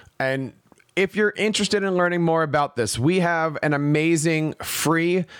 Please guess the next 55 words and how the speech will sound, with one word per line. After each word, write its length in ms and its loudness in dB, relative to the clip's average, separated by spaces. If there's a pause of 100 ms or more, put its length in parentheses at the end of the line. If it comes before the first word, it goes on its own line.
(160)
template 400 -2
that 140 -2
you 160 4
can 180 -2
use. 340 0 (300)
Um, 280 0
I 200 2
will 140 -2
always 260 2
be 100 2
the 120 -2
first 300 -2
to 80 0
say, 220 0
Dan, 240 0
I 220 0
did 180 0
not 220 -2
create 420 -2
this 160 0
template. 380 -2
I 100 -4
found 380 -4
it 60 2
online. 580 0
I 80 -4
don't 100 0
even 120 0
remember 280 0
where 300 2
I 80 0
found 240 -2
it, 120 -2
but 200 -4
I 100 -2
modified 640 -2
it 140 -4
for 120 -2
my 140 0
school's 480 0
needs. 340 0
And 80 2
I 120 0
encourage 520 0
you 60 0
guys 380 -2 (260)
to 120 0
take 300 -2
these 200 2
templates 380 -2
that 140 0
we 120 0
offer 340 2
on 80 0
TeacherCast 760 0